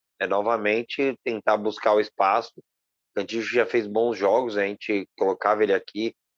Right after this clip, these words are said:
Inclusive o Pedrão colocou a escalação do contra o Flamengo, ele joga, até comete um erro, aspas, né? Porque acaba pegando mesmo na mão ali, a bola sairia da área,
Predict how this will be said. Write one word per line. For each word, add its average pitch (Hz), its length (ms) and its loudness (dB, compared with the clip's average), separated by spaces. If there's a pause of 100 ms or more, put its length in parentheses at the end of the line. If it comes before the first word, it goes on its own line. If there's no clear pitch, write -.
(220)
Inclusive 98 420 -6
o 98 40 -8
Pedrão 104 340 0
colocou 104 340 0
a 107 40 4
escalação 104 560 -2
do 104 100 -12
contra 104 220 -8
o - 40 -20
Flamengo, 101 520 -2
ele 107 180 0
joga, 113 500 0 (480)
até 131 200 -2
comete 147 460 0
um 123 120 0
erro, 117 460 2
aspas, 113 480 -2
né? 110 140 -6 (560)
Porque 95 440 -4
acaba 92 300 -2
pegando 95 380 -2
mesmo 92 320 -4
na 92 160 -2
mão 95 280 0
ali, 95 140 0
a 104 60 2
bola 92 240 0
sairia 101 500 -2
da 92 180 2
área, 107 280 0